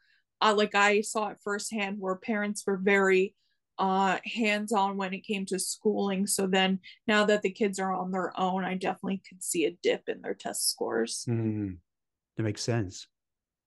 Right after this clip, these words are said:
Speaker 2: Hey, what do you think? What do you wanna hear a little bit about what goes on outside of the U S?
Speaker 1: Always.
Speaker 2: So, okay. So U S, there's, like, twenty-five million plus people who are millionaires. That's,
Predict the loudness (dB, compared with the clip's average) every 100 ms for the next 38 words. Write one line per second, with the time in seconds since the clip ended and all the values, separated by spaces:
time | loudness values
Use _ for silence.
0 | _ 2 2 0 _ _ 4 4 4 2
1 | 0 0 4 4 6 4 2 2 2 0
2 | 2 2 0 -6 -10 -8 2 4 4 2
3 | 4 0 2 2 2 2 0 -2 -8 -18
4 | _ _ _ _ _ _ _ _ _ -2
5 | 2 2 2 -2 -4 -10 -14 _ _ _
6 | -4 -4 0 -2 -2 _ _ _ _ -8
7 | -2 2 4 2 -2 -2 2 6 6 6
8 | 0 -6 -12 -14 _ _ _ _ _ _
9 | _ 0 2 2 -2 -6 2 2 4 6
10 | 6 4 2 -2 0 2 2 0 -4 -2
11 | -2 -2 -8 -14 -18 _ -4 -2 0 -2
12 | 0 0 0 0 -2 -2 -4 -6 -8 -20
13 | _ _ _ _ _ -4 -2